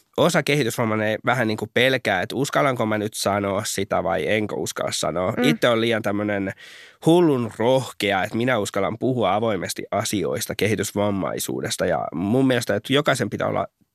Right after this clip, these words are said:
Speaker 1: täydellisesti rohkea sanoa se oma mielipide ja mitä on oma vamma.
Speaker 2: Mm.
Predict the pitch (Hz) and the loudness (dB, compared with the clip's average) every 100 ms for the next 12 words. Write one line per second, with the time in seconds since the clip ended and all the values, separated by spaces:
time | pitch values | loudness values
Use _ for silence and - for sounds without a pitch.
0 | - 127 147 117 98 - - - - 110 | 0 2 2 0 -2 -6 -8 -8 -2 0
1 | 113 - 82 - 123 127 104 78 85 92 | 0 0 -2 0 0 0 0 -2 -2 -4
2 | 80 - 113 139 123 98 92 95 - 82 | -6 -6 0 2 2 0 0 -2 -2 -2
3 | 104 107 95 92 95 95 95 69 73 76 | 0 0 0 0 0 0 -2 -2 -4 -6
4 | - - - 254 247 233 | -10 -12 -10 -2 -2 -2